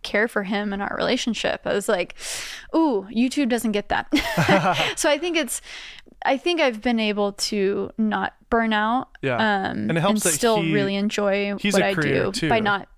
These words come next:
Speaker 2: Yeah.
Speaker 1: posting that. Yeah, yeah, exactly, exactly.
Speaker 2: So the two of you can be involved in each other's content, and it's not weird for either one. It, like, you're not, like, for me, I have two kids and a wife, and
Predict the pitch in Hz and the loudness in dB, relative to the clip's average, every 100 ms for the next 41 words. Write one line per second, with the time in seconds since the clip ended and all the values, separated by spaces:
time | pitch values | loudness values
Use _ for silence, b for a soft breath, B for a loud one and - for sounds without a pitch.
0 | - 135 123 - 240 - 233 - 381 370 | -10 -6 -2 0 0 -2 -4 0 2 2
1 | 233 214 240 220 - 202 - - - - | 2 0 -2 -2 -6 -6 -6 -4 -8 -2
2 | 165 156 139 127 131 - 185 160 156 139 | 0 2 0 -4 -6 -2 0 0 -2 -2
3 | - 156 147 135 135 127 127 131 135 135 | 0 0 0 -2 -2 0 0 0 -2 -4
4 | 123 120 120 - 139 135 - 131 - 127 | -2 -4 -6 -4 -2 -2 -4 -4 -4 -6
5 | 120 - 131 127 123 120 - b b b | -6 -6 -2 0 0 -2 -8 b b b
6 | b - - 135 147 143 131 - 143 135 | b -18 -8 -2 2 2 0 -2 -2 -2
7 | 139 131 135 165 156 147 135 151 147 151 | -2 -2 0 0 0 -2 -2 -2 0 2
8 | 147 139 - - - 151 143 135 - - | 2 0 -4 -16 -18 -4 -4 -4 -12 -6
9 | 147 156 160 147 139 139 139 - 151 143 | -2 0 0 0 0 0 -2 -4 -4 -2
10 | 135 127 120 117 117 - 123 | -2 -2 -4 -4 -6 -6 -6